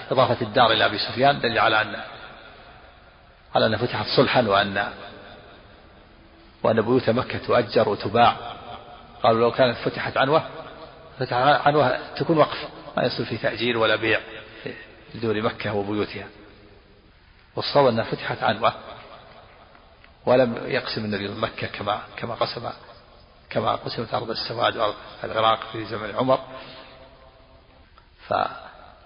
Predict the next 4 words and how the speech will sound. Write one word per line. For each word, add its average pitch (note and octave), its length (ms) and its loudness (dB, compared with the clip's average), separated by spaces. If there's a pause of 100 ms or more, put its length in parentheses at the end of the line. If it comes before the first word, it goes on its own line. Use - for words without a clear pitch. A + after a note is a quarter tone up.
(360)
فمكة A#2+ 640 -2 (240)
فتحت - 340 -4
عنوة G2+ 280 0 (380)
بالقوة، A#2+ 400 0